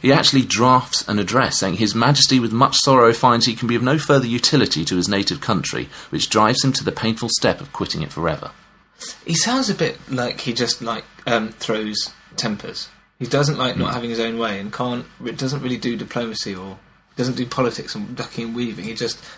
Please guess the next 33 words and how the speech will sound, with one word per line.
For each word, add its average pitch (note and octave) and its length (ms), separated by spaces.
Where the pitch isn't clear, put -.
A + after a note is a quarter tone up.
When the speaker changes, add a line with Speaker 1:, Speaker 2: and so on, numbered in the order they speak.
Speaker 2:
"My C#3+ 220
way B2+ 260
or A#2+ 140
I'm B2 60
gonna A#2+ 120
quit A#2 280
and A2+ 60
cry." G#2+ 260
Speaker 1:
What C#3+ 160
he E3 80
does C3+ 180
instead G2+ 560
is - 120
he F#2+ 80
plays F#2+ 260
politics. - 640
Speaker 2:
Exactly. A#2 460
See, - 320
<laughs> D#3 260
as D#3 160
I F3+ 140
said. F3 400
Speaker 1:
Fox - 800
introduces G2 580
a G2+ 40
thing G#2 180
called G#2 180
the G#2+ 160
East A2+ 380
India A2+ 360
Bill. G#1 300
Speaker 2:
Oh, A#3+ 320
yeah. B3 360